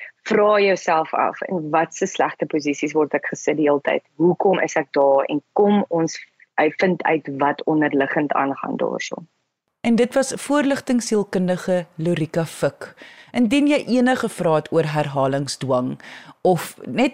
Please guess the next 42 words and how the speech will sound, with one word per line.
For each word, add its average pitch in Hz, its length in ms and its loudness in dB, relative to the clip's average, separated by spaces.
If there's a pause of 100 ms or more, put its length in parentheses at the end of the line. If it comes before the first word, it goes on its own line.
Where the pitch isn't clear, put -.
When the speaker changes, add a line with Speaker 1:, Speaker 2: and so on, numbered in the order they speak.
Speaker 2:
jou 202 400 4
storie 320 560 0
met 254 180 0
ons 139 260 -2
wil 139 140 -2
deel 127 240 -2
selfs, - 460 -4
kan 262 200 0
jy 349 60 0
ons 330 180 -2
kontak 202 460 -2
deur 160 220 0
ons 151 180 -4
webwerf. 135 480 -2
Gaan 151 160 -4
net 156 180 -2
na 139 320 0
W 143 280 -2
W 151 200 0
W 139 240 -2
punt 139 380 -4 (160)
wie 214 140 0
is - 260 -2
ek 220 300 -2
punt 165 300 -2
C 175 160 -2
O 165 180 0
punt 127 300 -6
Z - 100 -6 (220)
A 208 240 2 (400)
en 139 80 -8
gaan 170 200 -2
na 170 80 2
die 143 180 -2
kontak 202 420 0
ons. - 380 -6 (320)
Vra 294 280 4
jou 311 160 2
vraag, 277 560 0
stel 240 340 0
jou 254 140 0
storie, 226 640 -2